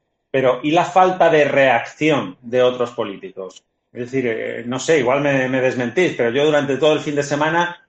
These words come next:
no he visto a nadie del Partido Socialista, a nadie del gobierno, eh, condenar estos, estos actos, condenar la violencia, la pedrada, las agresiones a los periodistas.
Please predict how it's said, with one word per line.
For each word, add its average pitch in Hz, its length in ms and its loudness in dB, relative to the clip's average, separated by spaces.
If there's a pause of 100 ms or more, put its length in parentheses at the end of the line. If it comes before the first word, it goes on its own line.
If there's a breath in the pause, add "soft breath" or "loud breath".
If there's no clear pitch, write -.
no 156 180 0
he 165 40 2
visto 156 300 -4
a 131 80 0
nadie 135 260 -2
del 127 120 0
Partido 120 560 0
Socialista, 143 600 -4
a 127 60 -2
nadie 143 320 0
del 123 180 -2
gobierno, 139 600 -2 (460 soft breath)
eh, 117 440 -2
condenar 135 460 0
estos, 135 600 -4
estos 127 360 -6
actos, 151 640 -4 (180)
condenar 127 380 0
la 139 100 4
violencia, 135 560 0
la 120 160 0
pedrada, 135 460 2
las 131 180 0
agresiones 123 520 -4
a 120 40 -2
los 117 140 -6
periodistas. 135 760 -2